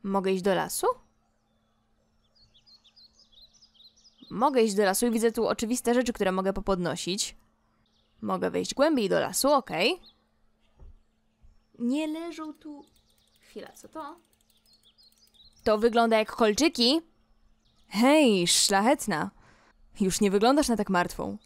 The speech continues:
<laughs> Dzięki! Nie ma takiego problemu, którego nie rozwiąże pięciodniowa drzemka. <laughs> To zabawne. Wyglądasz jak szlachetna, ale nie sprawiam takiego samego wrażenia.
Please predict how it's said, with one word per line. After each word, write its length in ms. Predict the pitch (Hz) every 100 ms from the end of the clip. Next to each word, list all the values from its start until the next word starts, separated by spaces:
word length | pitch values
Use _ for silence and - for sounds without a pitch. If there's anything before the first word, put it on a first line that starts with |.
| _ _ _ _ _
<laughs> 680 | _ - - 381 381 294
Dzięki! 520 | 349 640 381 185 214 370 _ _ _ _ _ -
Nie 260 | 196 233 381
ma 120 | 370
takiego 280 | 294 269 262
problemu, 440 | 208 208 233 240
którego 320 | 233 220 208
nie 140 | 214 214
rozwiąże 540 | 220 294 294 247 226
pięciodniowa 800 | - 523 381 330 359 233 226 254
drzemka. 580 | 226 208 208 214 226 - _ _ _ _ _ _ _ - - - - - -
<laughs> 1600 | 247 214 220 - 190 - 190 208 - - 494 - - - _ -
To 140 | 220
zabawne. 640 | 269 311 330 294 190 - 220 _ - - - - - -
Wyglądasz 560 | 190 196 214 330 233 -
jak 120 | -
szlachetna, 640 | - 170 196 202 180 156
ale 320 | 156 185 190 - _ _ _ _ _ _ -
nie 240 | 220 226 226
sprawiam 560 | - 240 233 233 233
takiego 420 | - 214 214 208
samego 480 | 202 196 190 180 180
wrażenia. 800 | 165 160 156 175 - 139 -